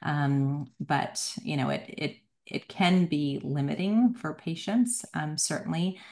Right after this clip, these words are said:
I think generally, um, those symptoms are less limiting. I think probably the arthralgias, the joint symptoms are, in my experience, the thing that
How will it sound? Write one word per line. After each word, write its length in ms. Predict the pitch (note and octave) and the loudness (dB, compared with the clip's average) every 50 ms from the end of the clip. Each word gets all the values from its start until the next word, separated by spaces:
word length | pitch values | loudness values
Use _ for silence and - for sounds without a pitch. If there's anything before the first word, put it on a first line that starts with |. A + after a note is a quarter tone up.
| - - - _ - | -20 -20 -16 _ 0
I 80 | E3 F3 | 2 2
think 440 | F3 - F3 E3+ E3 - - - D#3+ | 4 4 2 2 0 0 -2 -2 -2
generally, 800 | D3 - E3+ E3+ F#3+ F#3+ F#3 F#3 F3+ E3+ E3 D#3 D#3 - - - - | 0 0 2 2 4 4 4 2 2 0 -2 -2 -4 -4 -6 -6 -6
um, 420 | - D3 C#3+ D3 C#3+ C#3+ C#3+ D3+ B2+ A2+ - _ _ _ _ _ _ _ _ _ _ _ _ - | -4 -4 -2 0 -2 -2 -2 -4 -8 -12 -16 _ _ _ _ _ _ _ _ _ _ _ _ 0
those 260 | E3+ F3 F#3+ G3+ G3 - | 4 6 6 6 6 4
symptoms 420 | G3 F#3+ F#3 D#3+ D#3+ D#3 D#3 - | 2 2 2 2 0 -2 -2 -2
are 120 | C#3+ C#3+ | -2 0
less 400 | C#3 C#3 C#3 C#3+ D3 - - - | 2 2 2 2 2 0 -2 -2
limiting. 340 | E3 D#3+ E3 E3 E3+ F3 F3 | -2 -2 -2 -2 0 0 0
I 120 | D3+ C3+ C3 | 0 -2 -4
think 260 | - D3 C#3+ B2 - | -4 -4 -6 -6 -4
probably 440 | - D3 C#3+ - D3+ C#3+ - D3 C#3+ | -4 -4 -2 -2 -4 -4 -4 -4 -4
the 120 | - - | -4 -4
arthralgias, 840 | - - C#3+ C#3+ B2+ - D3 C#3+ C3+ C3+ D3 D3 - D#3+ D3+ D3 - | -2 -2 -2 -2 -4 -4 -4 -2 -2 -2 -2 -2 -4 -4 -4 -4 -4
the 100 | - C#3 | -4 -6
joint 400 | C3+ - C#3+ C#3+ C#3+ D3 - - | -4 -4 -4 -4 -4 -4 -4 -4
symptoms 500 | - - E3 E3 E3 E3+ E3+ E3+ E3 - C#3 | -4 -4 -4 -4 -2 0 0 0 0 0 0
are, 320 | C#3 C3+ C3 C3 C#3+ - - | -2 0 0 -2 -4 -4 -4
in 180 | - D3+ C#3+ | -4 -2 0
my 160 | C#3 C3 C3+ C#3 | 0 0 0 0
experience, 580 | C#3+ - - - D3+ D3 D3 D3 D3 C3+ - | -2 -4 -6 -6 -4 -2 -2 -2 -2 -4 -4
the 100 | - - | -6 -8
thing 320 | C#3 - - D3 D3 C#3+ C3+ | -8 -6 -4 -2 -2 0 0
that 240 | C3+ C#3 - - | -2 -2 -4 -6